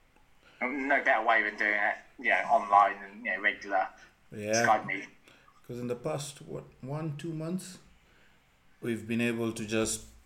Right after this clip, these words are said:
Speaker 2: reinvent our systems and just change so much. I think even the clients noticed, and it just works very,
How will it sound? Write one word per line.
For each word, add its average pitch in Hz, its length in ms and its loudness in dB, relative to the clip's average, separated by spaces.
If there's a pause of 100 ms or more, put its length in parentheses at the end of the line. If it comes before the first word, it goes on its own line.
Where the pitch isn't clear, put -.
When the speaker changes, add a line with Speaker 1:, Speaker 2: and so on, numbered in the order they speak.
(500)
Speaker 2:
reinvent 120 960 0 (100)
our 110 460 0
systems 117 840 -2
and 107 200 0
just 107 440 -6
change 110 400 -4
so 123 300 -4
much. 127 440 -6 (840)
I - 60 -8
think 120 240 -2
even 120 180 2
the 113 80 2
clients 117 540 2
noticed, 135 480 0
and 107 380 -4
it 110 180 -6
just 117 280 -2
works 110 420 0
very, 104 580 -2